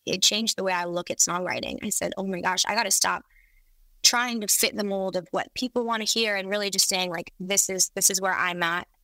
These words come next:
I needed to write that song. So, so Tightrope is very much about balancing the complexities of life, right? Life, death, comfort, regret,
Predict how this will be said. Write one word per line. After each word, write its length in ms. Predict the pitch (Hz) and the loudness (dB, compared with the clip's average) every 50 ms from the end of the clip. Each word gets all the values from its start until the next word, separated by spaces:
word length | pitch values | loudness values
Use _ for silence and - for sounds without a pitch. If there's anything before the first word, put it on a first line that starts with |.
| _ _ _ - - - | _ _ _ -10 -4 -2
I 80 | 196 | 0
needed 300 | 190 196 190 185 180 - | 0 0 -2 -2 0 0
to 100 | - 180 | 0 0
write 180 | 175 165 180 - | 0 -4 -4 -4
that 180 | - - - | -4 -2 0
song. 280 | - - 139 131 - 208 | 0 0 0 0 0 2
So, 200 | - - 208 196 - _ - | 2 2 2 0 -4 _ -2
so 120 | - 220 202 | -2 0 2
Tightrope 520 | - - 277 311 - - 202 202 196 - _ _ _ _ - - _ _ _ - | 2 2 2 2 0 -2 -2 -4 -4 -8 _ _ _ _ -20 -20 _ _ _ -4
is 120 | - 214 | 0 0
very 200 | 190 226 254 262 | 2 2 2 2
much 240 | 247 226 214 208 - | 2 0 2 2 2
about 260 | 202 196 202 180 151 | 2 2 2 0 2
balancing 460 | 202 185 175 180 185 185 - - 180 180 | 2 0 0 0 -2 -2 0 0 0 -2
the 60 | 180 | -4
complexities 920 | - 175 175 - - - 175 - - - 170 170 165 170 151 - - - _ _ _ - | -4 -4 -4 -2 0 0 2 2 2 0 0 -2 -2 0 0 -2 -2 -4 _ _ _ -4
of 180 | - 190 180 180 | -2 -2 -2 0
life, 380 | 175 170 165 160 - - - - | 0 0 2 0 0 -4 -4 -2
right? 280 | 160 170 170 175 165 - | -2 -2 -2 -2 -4 -4
Life, 320 | 196 180 170 175 175 - - - | 0 0 0 0 -2 -6 -4 0
death, 400 | - 170 165 170 175 185 - - | 2 2 2 2 -2 -4 -8 -8
comfort, 500 | - - 185 185 190 - 180 165 170 - | -4 -2 -2 -2 -2 -2 -4 -2 -2 -2
regret, 480 | - - 180 - 190 190 190 185 - | -4 -6 -4 -2 0 0 0 0 -2